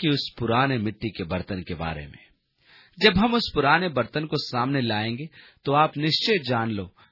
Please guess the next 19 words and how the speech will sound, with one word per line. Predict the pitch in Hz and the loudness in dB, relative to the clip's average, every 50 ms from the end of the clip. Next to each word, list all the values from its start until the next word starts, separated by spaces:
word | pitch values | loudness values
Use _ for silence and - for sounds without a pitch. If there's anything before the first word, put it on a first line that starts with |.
| - - | -10 -8
कि | 139 127 - | -8 -4 -2
परमेश्वर | 131 120 113 120 143 143 - 135 123 | 0 0 2 0 0 0 0 -2 -4
उसे | 110 95 - 113 104 | -6 -6 -6 -8 -8
तोड़ | - - 107 104 95 85 | -4 -2 0 0 0 -2
देगा | 85 82 76 - - - - _ _ - | -6 -10 -10 -12 -16 -18 -18 _ _ -6
और | 110 113 107 | -4 -2 0
आप | 107 123 147 143 - | 4 4 4 4 2
सन | - - - 131 127 127 | -2 -8 -6 -6 -6 -6
की | - - 120 | -6 -10 -10
बन | 104 90 87 90 | -8 -8 -8 -6
जाएंगे। | 82 90 85 80 80 78 - - - _ _ _ _ - - | -6 -6 -6 -6 -6 -10 -14 -18 -20 _ _ _ _ -6 -6
और | 175 156 | -4 -2
मैंने | 147 147 151 156 | -2 0 0 0
ऐसे | 147 139 - 131 | 0 -2 -4 -8
कई | 123 - 131 123 113 | -4 -2 -2 0 0
लोग | 98 95 92 95 90 76 | -2 -2 -4 -6 -6 -8
देखे | 85 85 85 - 120 117 | -8 -8 -8 -8 -8 -10
भी | 110 117 104 | -8 -10 -12
हैं। | 82 78 - _ | -12 -14 -18 _